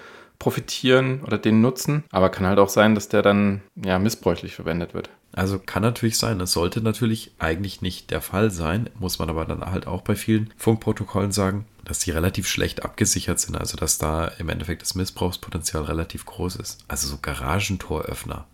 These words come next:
Speaker 2: das ist das Schäbigste vom Schäbigen. <laughs> Also wenn du dir das mal anguckst, was da, was da über die Luft fliegt, d-,
Speaker 1: Ja,
Speaker 2: das
Speaker 1: ja.
Speaker 2: wundert mich voll. Also ich mein,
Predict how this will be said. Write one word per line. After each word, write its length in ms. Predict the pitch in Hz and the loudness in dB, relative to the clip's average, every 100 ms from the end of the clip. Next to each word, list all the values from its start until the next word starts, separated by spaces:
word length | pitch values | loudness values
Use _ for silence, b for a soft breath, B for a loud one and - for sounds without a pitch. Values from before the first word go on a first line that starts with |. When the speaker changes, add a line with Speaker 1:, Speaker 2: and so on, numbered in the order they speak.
| b b b | b b b
Speaker 2:
das 100 | - | -8
ist 80 | - | -6
das 140 | - | 0
Schäbigste 500 | - - 50 80 - | 0 0 -2 -4 -4
vom 200 | - 95 | -4 -4
Schäbigen. 500 | 85 - 64 78 78 - | -4 -2 -4 -4 -8 -10
<laughs> 340 | - - - | -6 -6 0
Also 300 | - - - 101 | 4 4 4 2
wenn 100 | 117 | 2
du 80 | 107 | 2
dir 140 | 101 | 0
das 220 | 101 113 - | 4 4 6
mal 140 | 101 | 6
anguckst, 560 | 95 101 - 98 - - | 6 2 0 0 0 0
was 160 | - | -2
da, 260 | - - - B B B - | 0 -2 -2 B B B -2
was 200 | 98 - | 0 4
da 140 | 104 | 4
über 160 | 101 101 | 4 4
die 140 | 104 | 6
Luft 280 | 110 143 - | 6 2 0
fliegt, 340 | - - - B B B - | -2 -2 -2 B B B -6
d-, 60 | - | -2
Speaker 1:
Ja, 80 | |
Speaker 2:
das 180 | 87 90 | 2 2
Speaker 1:
ja. 60 | 98 | 6
Speaker 2:
wundert 280 | 127 165 101 | 6 6 4
mich 140 | 85 | -2
voll. 360 | - - 78 - | 0 2 2 -2
Also 440 | - 85 80 85 | 0 0 2 -2
ich 160 | - - | -2 -2
mein, 380 | 85 85 82 | 0 0 -4